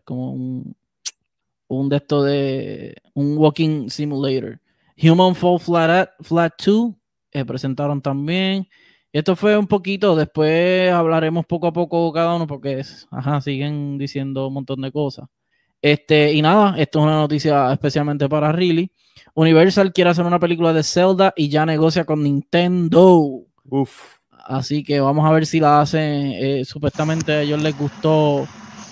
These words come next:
Speaker 1: la, la presentación de Illumina-, la, la película de Illum-, no, a quién no le gustó, si llegó a los
Speaker 2: Ujú.
Speaker 1: billones. Illumination Universal Pictures, y ellos pues parece que, eh, que les gustó. Aquí dice Jeff Snyder,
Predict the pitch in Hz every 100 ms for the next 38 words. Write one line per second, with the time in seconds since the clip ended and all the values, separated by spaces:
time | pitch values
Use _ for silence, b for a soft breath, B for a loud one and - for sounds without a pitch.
0 | - 139 143 135 135 127 120 82 - 123
1 | 135 143 - 143 139 139 143 139 147 151
2 | 151 143 135 135 131 113 78 - - -
3 | 151 139 139 143 143 143 143 190 302 -
4 | 147 - 165 170 160 - 135 139 135 135
5 | 143 143 147 143 139 131 127 123 - b
6 | b b - 151 156 151 156 170 190 180
7 | 180 175 175 175 165 - 190 - 165 156
8 | 151 - 143 143 135 127 143 - 143 139
9 | 135 139 131 - 156 151 147 139 127 127
10 | - _ _ _ _ - 131 131 127 127
11 | 117 113 - 127 123 127 131 - 135 135
12 | 139 143 151 143 151 160 - 175 175 165
13 | 160